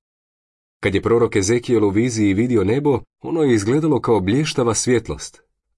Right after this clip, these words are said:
a Daniel je u svojoj viziji neba vidio rijeku ognjenu. Nebesa su sveta i predivna.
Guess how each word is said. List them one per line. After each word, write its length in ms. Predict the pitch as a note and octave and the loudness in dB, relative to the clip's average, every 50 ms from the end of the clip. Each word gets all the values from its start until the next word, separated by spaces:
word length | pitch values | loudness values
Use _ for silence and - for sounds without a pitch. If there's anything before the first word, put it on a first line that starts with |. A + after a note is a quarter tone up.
| _ | _
a 140 | - G#2+ G2+ | -4 -4 -2
Daniel 400 | F#2 G2+ G#2 G#2+ A2 G#2+ G#2 G2+ | 0 0 0 2 2 2 2 2
je 60 | G2+ | 2
u 80 | G2 F#2 | 0 0
svojoj 300 | - - A2+ G#2+ G#2 G2 | -2 0 0 2 2 2
viziji 360 | F#2+ A2+ B2 A#2 A#2 A2 G2 | 0 0 -2 0 0 0 2
neba 300 | F#2 G#2+ B2 C3+ C3+ C3+ | 2 2 0 2 0 -2
vidio 380 | A2+ G#2+ C3+ D3 C#3 C#3+ A#2 G2+ | 0 0 0 2 2 2 2 2
rijeku 460 | G2+ A2 B2+ C#3 C#3 - - A2 G2+ | 2 2 0 0 -2 -2 0 2 2
ognjenu. 380 | G2+ F2+ F2 D#2+ C#2+ C2+ C2+ C2+ - _ _ _ _ _ _ _ _ _ _ _ _ _ _ _ _ _ _ _ - | 2 0 -2 -6 -6 -6 -12 -18 -20 _ _ _ _ _ _ _ _ _ _ _ _ _ _ _ _ _ _ _ -4
Nebesa 420 | G2 G2 F#2+ A#2 C3 C3 - A2+ | -2 -2 0 0 0 0 -2 -4
su 140 | - A2 F#2+ | -2 -2 -2
sveta 600 | - - G2 G2+ A#2+ C3+ C#3 - C3+ A#2 G#2 - _ _ - | -2 0 0 0 0 0 -2 -4 -4 -4 -4 -6 _ _ -6
i 140 | - A#2+ - | -6 -4 -2
predivna. 420 | - G#2+ G2 E2+ D#2+ C#2+ B1+ - | 0 0 0 0 0 -2 -8 -10